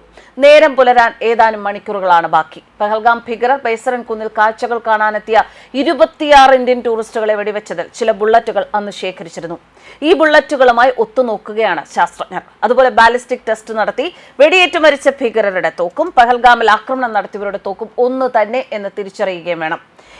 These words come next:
ഇതിന് വെടിയുണ്ടകളുടെ സഞ്ചാരപഥം പരിശോധിക്കണം. ഇതാണ് ബാലിസ്റ്റിക് ടെസ്റ്റ്. അതിന്റെ ഫലം വരാൻ മണിക്കൂറുകളെടുത്തു.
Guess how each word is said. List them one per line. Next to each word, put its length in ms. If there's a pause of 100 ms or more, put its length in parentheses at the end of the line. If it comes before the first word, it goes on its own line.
(100)
ഇതിന് 220
വെടിയുണ്ടകളുടെ 680
സഞ്ചാരപഥം 720 (140)
പരിശോധിക്കണം. 640 (140)
ഇതാണ് 340 (140)
ബാലിസ്റ്റിക് 500
ടെസ്റ്റ്. 280 (280)
അതിന്റെ 240 (340)
ഫലം 300
വരാൻ 260 (240)
മണിക്കൂറുകളെടുത്തു. 760